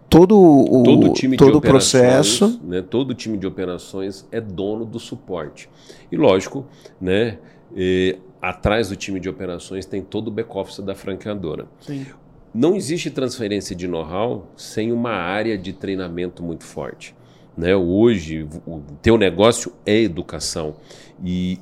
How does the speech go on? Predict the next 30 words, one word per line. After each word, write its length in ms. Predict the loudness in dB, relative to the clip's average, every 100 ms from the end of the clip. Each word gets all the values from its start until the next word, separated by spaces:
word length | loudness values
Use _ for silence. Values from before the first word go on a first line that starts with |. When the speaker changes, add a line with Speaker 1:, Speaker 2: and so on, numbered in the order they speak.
| 0
Speaker 2:
infelizmente, 1080 | 0 2 0 0 -2 -2 0 0 -4 -12 _ -20 _ -12
eh, 400 | -6 -4 -4 -6 -12 -12
a, 300 | -8 -8 -8
as 100 | -10
pessoas 600 | -10 -10 -6 -6 -6 -6
não, 240 | -6 -8 -10 -12
não 180 | -8 -6
estão 440 | -8 -6 -4 -4
vindo 460 | -6 -6 -4 -4 -8
tão 300 | -6 -4 -4
preparadas 960 | -2 -2 -2 -4 -4 -2 -4 -4 -6
assim 400 | -8 -10 -10 -8
pro 160 | -8 -8
mercado 460 | -8 -10 -10 -10
de 100 | -10
trabalho. 540 | -10 -8 -6 -6 -8 -14 -20 -20 -20 -20 -12
Então, 540 | -8 -4 0 0 0 -2
o 140 | -4 -4
que 160 | 0
eu 80 | -2
falo 460 | -2 0 0 2 -2
é 60 |
que 220 | -4 -4 -4
as 200 | -4 -6
empresas 640 | -8 -4 -4 -2 -6 -6
hoje 180 | -8 -6
viraram 340 | -6 -4 -4
curva 320 | -4 -2 -2
de 160 | -4 -6
rio, 380 | -6 -6 -6